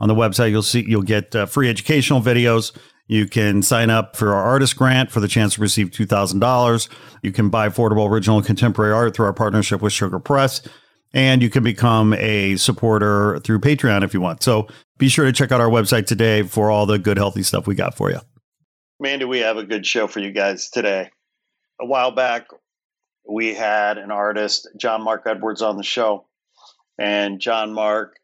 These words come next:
uh, has become a friend of the show, friend of everything we're doing here at Not Real Art. And John, who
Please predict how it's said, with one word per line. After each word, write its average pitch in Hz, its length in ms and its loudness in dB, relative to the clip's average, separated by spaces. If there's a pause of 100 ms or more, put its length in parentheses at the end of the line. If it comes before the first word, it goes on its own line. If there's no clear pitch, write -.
uh, 101 340 -2
has 98 100 -8
become 104 460 -4
a 90 60 -18
friend 120 280 -2
of 98 100 -8
the 117 80 -8
show, 110 380 -2
friend 107 240 -8
of 101 100 -6
everything 101 360 -4
we're 98 80 -6
doing 110 340 -2
here 107 140 -2
at 101 100 -6
Not 104 200 -4
Real 104 140 -2
Art. 104 280 -2 (600)
And 113 460 -4
John, 123 600 -2 (100)
who 110 600 -2